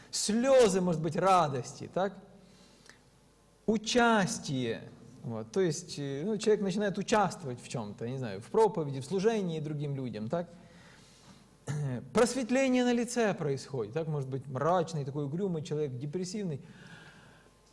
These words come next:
<sighs> Так, просветление на лице. Проявление дружелюбия, так, он, он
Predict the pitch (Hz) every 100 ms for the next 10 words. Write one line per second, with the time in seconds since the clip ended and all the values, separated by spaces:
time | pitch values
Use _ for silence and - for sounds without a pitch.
0 | - - - - 208 175 - - - -
1 | 170 170 - 156 - 196 208 160 127 110
2 | 101 - - - - - - - - 180
3 | 208 220 262 254 202 240 233 262 269 254
4 | 202 143 139 117 101 - - 170 190 185
5 | 190 190 185 180 202 196 190 180